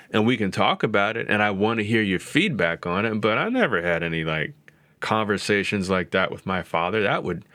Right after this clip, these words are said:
that would actually be ridiculous, right? Why would I have a co-, a conversation like that with my own father? So, yeah, and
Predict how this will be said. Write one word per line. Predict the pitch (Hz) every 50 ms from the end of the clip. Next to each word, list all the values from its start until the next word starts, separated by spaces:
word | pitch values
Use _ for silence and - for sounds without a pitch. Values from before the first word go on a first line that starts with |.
| - - - - - - -
that | - - -
would | 131 107 98
actually | 104 113 110 - - 143
be | 131 147 156 165
ridiculous, | 165 175 147 202 262 285 - 131 - - - - -
right? | 107 127 170 214 147
Why | 104 110 123
would | 131 143 143
I | 143 135
have | 135 139 135 123
a | 117 107
co-, | - 131 - -
a | 113
conversation | - - 123 127 123 123 110 - 123 117 113 - - 120
like | 113 110 104 -
that | - 110 98 -
with | 95 -
my | 110 107 104
own | 95 92 95
father? | - - 87 87 85 - - - _ _ _ _ -
So, | - - - 101 98 95 90 87 - - - - - - - - - - - - - - - -
yeah, | 160 156 147 117 76 - - -
and | - 117 123 127 127 127 123 127